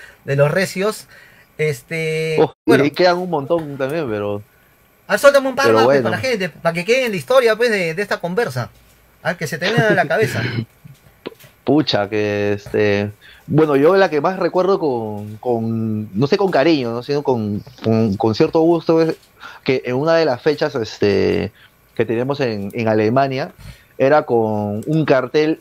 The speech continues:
Speaker 2: totalmente diferente a los otros, ¿no? Eran puras bandas así, extremas, extremas, de death metal,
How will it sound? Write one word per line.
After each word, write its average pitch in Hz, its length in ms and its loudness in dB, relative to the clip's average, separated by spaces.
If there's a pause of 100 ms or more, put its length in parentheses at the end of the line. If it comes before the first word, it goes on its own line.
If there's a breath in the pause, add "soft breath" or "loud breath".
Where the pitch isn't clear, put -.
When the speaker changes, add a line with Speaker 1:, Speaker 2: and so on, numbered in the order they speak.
(140)
Speaker 2:
totalmente 151 1080 0
diferente 131 560 0
a 135 60 4
los 113 160 -2
otros, 110 240 -4
¿no? 107 80 -2
Eran 131 240 2 (180)
puras 147 200 2
bandas 147 280 -4
así, 143 380 0 (380 loud breath)
extremas, 160 480 2
extremas, 131 420 0
de 107 80 -2
death 127 260 2
metal, 120 1120 0